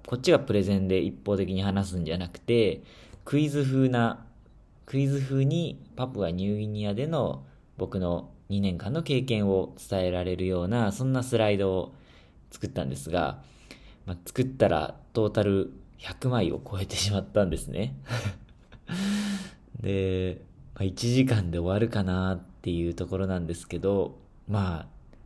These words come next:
せっかく作ったんで、うん、強行突破しちゃいたいなと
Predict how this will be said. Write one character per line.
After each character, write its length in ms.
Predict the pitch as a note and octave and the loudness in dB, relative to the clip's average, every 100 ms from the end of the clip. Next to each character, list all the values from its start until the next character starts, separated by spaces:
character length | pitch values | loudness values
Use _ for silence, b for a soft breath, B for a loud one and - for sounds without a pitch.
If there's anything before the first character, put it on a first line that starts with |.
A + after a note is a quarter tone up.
| - | -12
せ 120 | - | -6
っ 40 | |
か 120 | - G2 | -2 -4
く 80 | |
作 200 | - - | -4 -10
っ 20 | - | -6
た 180 | F#2 | -4
ん 60 | E2 | 0
で、 220 | C#2+ - - - - - - - - - | 0 -2 -6 -20 -20 -20 -20 -20 -20 -10
う 40 | F#2 | -6
ん、 260 | F#2 E2 F#2 - | -4 -6 -10 -10
強 180 | - G2 | -2 0
行 100 | G2+ | 2
突 180 | F#2+ - | 0 -2
破 80 | - | -2
し 120 | - | -4
ち 60 | |
ゃ 40 | E2+ | -6
い 60 | |
た 120 | - F#2 | -4 -2
い 80 | |
な 200 | F#2 G#2+ | 2 2
と 260 | A#2 E2 - | 2 -2 -4